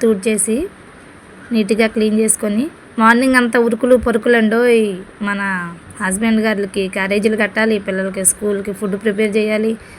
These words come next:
అందుకే ఫస్ట్ ఇల్లు క్లీన్ చేసుకొని, గిన్నెలు మొత్తం రుద్దేసుకొని, ఇంకా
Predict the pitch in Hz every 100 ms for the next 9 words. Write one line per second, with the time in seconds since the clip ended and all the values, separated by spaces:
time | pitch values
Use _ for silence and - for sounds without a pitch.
0 | - - - 220 208 240 226 226 - 247
1 | - - - - - - 233 233 226 233
2 | 220 233 226 - 226 262 226 214 220 214
3 | 220 226 226 208 226 226 - 240 311 -
4 | - - - - - - - - - -
5 | - - - - - 247